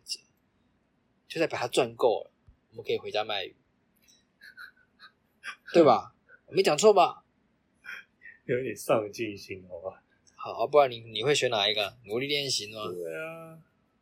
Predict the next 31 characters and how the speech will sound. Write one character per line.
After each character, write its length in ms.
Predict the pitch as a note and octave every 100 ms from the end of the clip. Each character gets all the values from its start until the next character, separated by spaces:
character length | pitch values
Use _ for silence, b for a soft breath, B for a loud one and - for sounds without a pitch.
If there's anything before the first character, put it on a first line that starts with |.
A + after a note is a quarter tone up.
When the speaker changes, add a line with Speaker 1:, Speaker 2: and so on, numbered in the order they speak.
| _ _ _ _ -
Speaker 1:
好， 340 | B2 F#3 A3
努-， 80 | E3
努 300 | E3 F3 D3
力 120 | F3
练 160 | F#3+ F3
习， 180 | - - -
点 140 | A#2+
一 40 |
下， 220 | D#3 F#3 _ _ _
点 160 | - B2+
下 40 |
去。 260 | C3 C3+ - _ _
哎 160 | B2 F#3+
呀， 120 | F#3
又 80 | -
升 200 | F#3 F#3+
级 160 | D#3 C#3
了， 120 | B2+
九 220 | - A#2+
级， 320 | A2+ A2+ A#2+ C3 -
太 260 | - - D3
努 180 | B2+ G#2
力 160 | D3
了 60 | D3+
吧？ 440 | G#2+ F#2 F2+ E2+ _ _ _ _ _ _ _ _ _ _ _ _ _ _ -
哎， 60 | A#2+
又 100 | C#3+
多 240 | D#3+ D#3
两 160 | B2 G#2
个 60 |
人 120 | A2